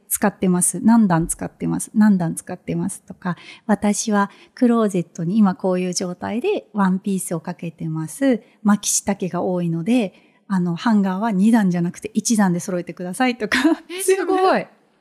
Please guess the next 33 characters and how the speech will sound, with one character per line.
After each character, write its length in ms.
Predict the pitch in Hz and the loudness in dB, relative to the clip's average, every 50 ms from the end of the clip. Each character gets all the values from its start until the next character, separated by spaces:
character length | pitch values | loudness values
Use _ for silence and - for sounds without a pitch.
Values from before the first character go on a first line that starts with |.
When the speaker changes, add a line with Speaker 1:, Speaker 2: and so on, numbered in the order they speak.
| _ _ _ _ | _ _ _ _
Speaker 1:
<laughs> 600 | _ _ _ _ _ _ - - - - - _ - | _ _ _ _ _ _ -16 -14 -14 -14 -14 _ 2
全 260 | - 311 320 311 285 | 4 6 6 6 6
部、 380 | 233 233 233 233 220 208 196 - - - - - - _ | 6 4 4 4 4 4 2 -2 -12 -20 -20 -20 -14 _
収 320 | - - - 277 302 320 311 | -2 -2 4 4 6 6 8
納 200 | 311 330 320 320 | 8 8 8 8
は 120 | 330 330 | 8 8
ね、 320 | 294 294 285 262 208 175 - | 8 8 8 6 4 2 0
バ 120 | - 185 | -2 -2
キ 160 | - - 247 | 2 2 4
バ 120 | 233 269 262 | 4 4 4
キ 140 | - - 262 | 6 6 8
に 120 | 262 262 | 8 6
設 220 | - - 240 - _ | 6 2 -4 -4 _
計 160 | - 254 247 | 2 2 2
し 120 | 226 - 240 | 4 4 4
ま 140 | 233 240 240 | 4 4 2
し 120 | 226 - | 0 -2
た。 320 | - - 190 175 165 - - _ _ _ _ _ _ _ _ | -4 0 0 0 0 -2 -4 _ _ _ _ _ _ _ _
Speaker 2:
す 260 | _ - - - 190 - - | _ -16 -16 -16 -16 -14 -12
ご 160 | 220 220 226 | -10 -8 -8
い。 220 | 214 180 - _ _ _ _ _ 175 | -8 -10 -12 _ _ _ _ _ -4
Speaker 1:
う 60 | 175 | -2
ん。 240 | 175 175 170 160 147 - _ | 0 2 0 0 -2 -4 _
Speaker 2:
で 80 | - 220 | -8 -8
も 80 | 202 | -6
無 120 | 190 190 202 | -6 -6 -8
印 340 | - 320 339 330 311 - | -6 -4 -4 -4 -2 -2
の 80 | 190 165 | -4 -4
収 160 | - - 180 | -4 -6 -6
納 80 | 170 175 | -8 -8
っ 40 | 175 | -8
て 80 | 196 | -8
今 260 | 180 160 151 143 139 | -8 -8 -8 -10 -10